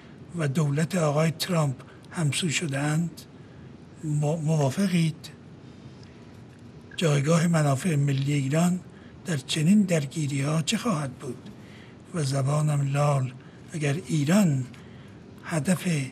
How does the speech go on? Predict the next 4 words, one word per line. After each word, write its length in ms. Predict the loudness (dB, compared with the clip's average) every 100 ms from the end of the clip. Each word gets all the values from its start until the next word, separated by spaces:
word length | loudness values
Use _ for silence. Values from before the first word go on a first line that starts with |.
| -12 -20 -20 -20
حمله 580 | -6 0 2 2 2 2
نظامی 800 | 2 2 0 2 2 6 4 4 -4 -16 -20 -20 -10 -2
مشترک 640 | 0 0 0 0 0 -2
آمریکا، 680 | -2 -2 -2 -2 -2 -2